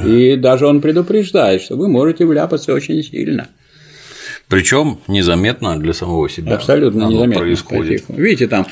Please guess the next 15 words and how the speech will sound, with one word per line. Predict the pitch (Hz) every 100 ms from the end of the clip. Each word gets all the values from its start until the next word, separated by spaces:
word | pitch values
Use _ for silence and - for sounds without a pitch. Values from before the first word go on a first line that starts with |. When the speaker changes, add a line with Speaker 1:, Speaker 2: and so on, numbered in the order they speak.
| - -
Speaker 2:
ещё | 160 - 147
одна | 165 165
правозащитница, | 165 156 156 151 156 147 143 131
ничего | 120 156 160
плохого | 196 185 175 104
про | 139
неё | 151 110
в |
фильме | 151 127 131
не |
говорится, | 135 147 180 143 117
она | 131
никакая | 151 151 170 160 143
не | 151
агент. | 180 170 92